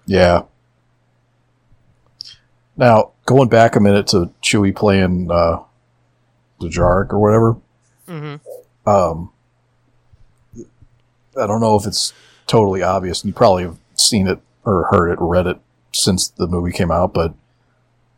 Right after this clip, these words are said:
Speaker 1: uh, he actually breaks the table when he f-, throws a fit.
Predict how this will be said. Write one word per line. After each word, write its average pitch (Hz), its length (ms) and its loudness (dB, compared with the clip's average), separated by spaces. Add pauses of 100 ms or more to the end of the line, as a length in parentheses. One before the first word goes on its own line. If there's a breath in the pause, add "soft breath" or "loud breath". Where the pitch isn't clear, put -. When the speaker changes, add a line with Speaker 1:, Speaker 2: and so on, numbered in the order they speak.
(120)
Speaker 1:
uh, 85 340 0 (260)
he - 180 4
actually 95 300 2
breaks 90 340 0
the 87 120 -8
table 85 420 0
when 78 120 -6
he 80 60 -8
f-, - 160 -14 (360)
throws 80 200 2
a 78 40 -12
fit. 87 360 -2